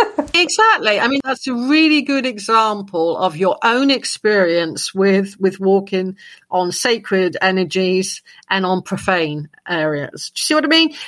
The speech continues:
Speaker 2: And the, the ancients were
Speaker 1: Mm.
Speaker 2: so aware of this, and that's why you have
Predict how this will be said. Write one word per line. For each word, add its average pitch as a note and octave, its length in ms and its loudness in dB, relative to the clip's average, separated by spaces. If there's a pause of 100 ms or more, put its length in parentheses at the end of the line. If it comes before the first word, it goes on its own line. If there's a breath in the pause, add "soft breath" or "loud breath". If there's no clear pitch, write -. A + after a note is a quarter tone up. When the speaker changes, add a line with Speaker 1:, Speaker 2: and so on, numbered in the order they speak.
Speaker 2:
And A3+ 140 -2
the, C4 140 0
the B3+ 220 2
ancients C#4 500 0
were A3+ 80 6
Speaker 1:
Mm. A3 120 0
Speaker 2:
so B3+ 340 0
aware A#3 500 2
of E3 160 -4
this, D#3 280 -4
and G3+ 80 -4
that's G#3+ 240 -2
why G3+ 160 2
you F#3+ 200 -2
have F#3+ 240 -4